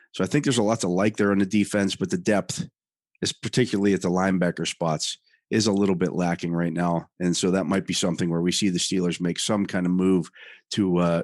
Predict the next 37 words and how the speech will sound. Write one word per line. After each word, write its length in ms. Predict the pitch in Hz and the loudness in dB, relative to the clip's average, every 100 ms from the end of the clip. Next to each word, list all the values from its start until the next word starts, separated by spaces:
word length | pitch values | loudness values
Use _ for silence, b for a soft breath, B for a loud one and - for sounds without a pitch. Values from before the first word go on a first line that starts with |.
| - | -2
to 100 | 92 | -2
help 220 | 98 92 | 0 -2
themselves 480 | 87 85 92 87 78 | -4 -2 -2 -2 -4
a 40 | |
little 200 | 82 85 | -2 -2
bit 200 | 80 92 | 0 -2
here. 160 | 80 82 | -2 -2
So 200 | - 90 | -2 -2
we'll 120 | 98 | 0
see 220 | 107 117 | 0 2
how 140 | 101 98 | 2 2
that 200 | 95 - | 0 -2
continues 460 | 90 104 98 90 | -4 -2 0 0
to 80 | 95 | 0
work 200 | 87 85 | -2 0
out. 220 | 90 - B B B B | -2 -4 B B B B
That's 260 | 117 156 - | 0 2 2
what 80 | |
I 100 | 160 | 2
now 220 | 151 147 127 | 4 4 4
know 400 | 131 143 78 - - _ - | 4 4 0 -6 -20 _ -6
coming 240 | 107 98 | 0 2
out 100 | 95 | 2
of 80 | 92 | 2
this 100 | 87 | 0
training 280 | - 113 107 | 0 0 0
camp. 160 | 95 | 0
I 60 | 104 | 0
also 220 | 139 170 | 0 2
know 420 | 156 123 117 120 120 | 4 4 4 2 2
that, 400 | 98 95 104 - _ _ _ _ _ - | 2 2 -2 -8 _ _ _ _ _ -6
well, 140 | 113 | -2
I 100 | 175 | 0
think 480 | 151 - - 202 277 | 0 -2 0 0 2
Matt 220 | - 113 | 0 0
Canada's 440 | - 117 107 104 95 | 2 2 4 4 2
offense 640 | 85 85 87 85 - - | 0 0 -2 -2 -4 -10